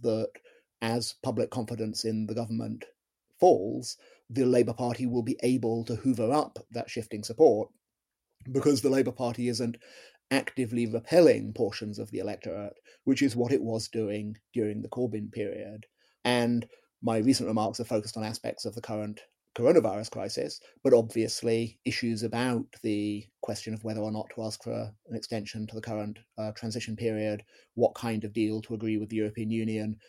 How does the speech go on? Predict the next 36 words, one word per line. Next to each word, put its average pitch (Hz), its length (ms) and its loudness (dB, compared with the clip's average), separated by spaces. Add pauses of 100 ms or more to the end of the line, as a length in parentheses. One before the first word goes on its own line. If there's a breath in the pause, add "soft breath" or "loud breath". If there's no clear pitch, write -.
(280 soft breath)
and 107 340 -2 (280)
what 120 180 0
may 117 160 2
happen 110 420 -4
if 104 140 -6
we 117 100 -4
do 135 200 8
leave 107 360 -2
without 104 440 -6 (100)
a 104 460 -6 (120)
deal. 117 280 4
I 101 100 -4
agree 120 300 2
with 107 160 0
Helen 110 460 -2
that 107 180 -4
leaving 110 240 -4
without 107 260 -6
a 113 40 -12
deal 110 340 -2
in 117 220 2
this 107 180 -4
circumstance 110 680 -8
of 113 80 -8
generalised 110 540 -6
crisis 117 560 -2
is 117 120 -6
a 113 60 -4
very 107 220 -6
different 104 480 -8 (440)
matter 107 440 -6
from 104 360 -6 (140)
leaving 107 240 -4
without 104 300 -6
a 107 40 -12
deal 104 420 -2